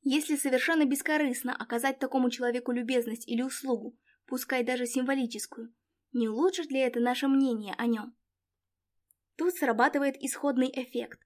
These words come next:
Те, кого мы игнорируем или обижаем, кажутся нам малосимпатичными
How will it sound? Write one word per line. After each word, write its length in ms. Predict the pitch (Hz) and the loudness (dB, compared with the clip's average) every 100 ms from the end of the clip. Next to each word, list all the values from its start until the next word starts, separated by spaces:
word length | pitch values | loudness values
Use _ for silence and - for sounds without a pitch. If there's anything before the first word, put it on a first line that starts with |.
| _ _ _ _ _ _ | _ _ _ _ _ _
Те, 280 | - 277 208 | -2 2 2
кого 260 | - 220 247 | 0 2 4
мы 140 | 233 | 4
игнорируем 600 | 226 214 240 247 226 208 | 4 2 2 2 2 -2
или 200 | - 226 | -2 0
обижаем, 600 | 208 208 220 320 311 - _ _ _ _ | 0 0 0 0 0 -4 _ _ _ _
кажутся 420 | - 247 320 311 | 2 2 2 4
нам 260 | 294 302 285 - | 6 6 4 -2
малосимпатичными 1120 | 285 339 254 254 240 247 240 208 - 226 233 | 0 2 0 0 0 -2 -4 -6 -6 -6 -8